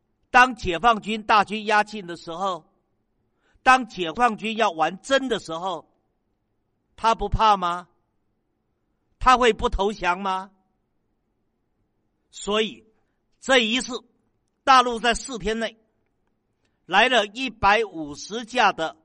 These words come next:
现代战机，那把台湾真的吓到了。过去台湾还有飞机起飞伴飞的，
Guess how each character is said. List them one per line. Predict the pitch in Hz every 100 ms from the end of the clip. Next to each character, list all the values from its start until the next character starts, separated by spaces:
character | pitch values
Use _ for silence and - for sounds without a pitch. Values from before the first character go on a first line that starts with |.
| _ _
现 | - - 226 190
代 | 185
战 | 202 170
机， | 143 165 _ _ _ _ _ _ _ _ _ _ _ _ _ _ _
那 | 233 285
把 | 202 165
台 | - 180
湾 | 208 208
真 | 202
的 | 175
吓 | 147 202 147
到 | 160 123
了。 | 95 - _ _ _ _ _ _ _ _ _ _ _ _ _ _ _ _ _ _
过 | 311 277
去 | - 254
台 | - 180 202
湾 | 226 226 226 _
还 | - 202
有 | 254 185 143
飞 | 233 240 226
机 | 190 226
起 | 226 - 131
飞 | 123 202 202
伴 | 220 165 151
飞 | 180 175
的， | 160